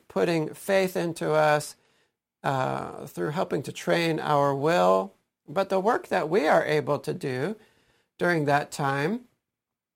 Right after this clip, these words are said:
moves from something that's very external and physical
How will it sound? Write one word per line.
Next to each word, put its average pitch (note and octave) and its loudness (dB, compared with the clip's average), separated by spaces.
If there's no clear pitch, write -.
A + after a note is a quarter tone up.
moves G#3+ 4
from F#3 0
something G3 0
that's E3 2
very F3 2
external E3 0
and D3+ -2
physical E3+ 0